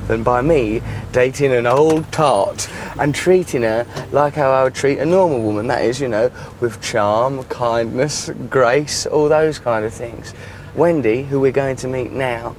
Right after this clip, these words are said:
is seventy-three years old. We're going down to Eastbourne to spend a little bit of time together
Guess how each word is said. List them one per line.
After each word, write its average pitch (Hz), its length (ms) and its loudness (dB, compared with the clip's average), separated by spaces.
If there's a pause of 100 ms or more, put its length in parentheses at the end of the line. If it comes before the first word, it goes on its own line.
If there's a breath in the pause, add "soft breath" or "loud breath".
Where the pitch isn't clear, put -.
(240 loud breath)
is - 120 -10
seventy-three 131 880 -2
years 120 260 -2
old. 113 300 2 (680)
We're 131 80 -10
going 127 200 -2
down 117 240 0
to 117 180 -2
Eastbourne 110 520 -2
to 110 100 -10
spend 110 320 -4
a - 20 -8
little - 140 -2
bit - 140 -2
of - 40 -10
time 110 320 -4
together 110 480 -4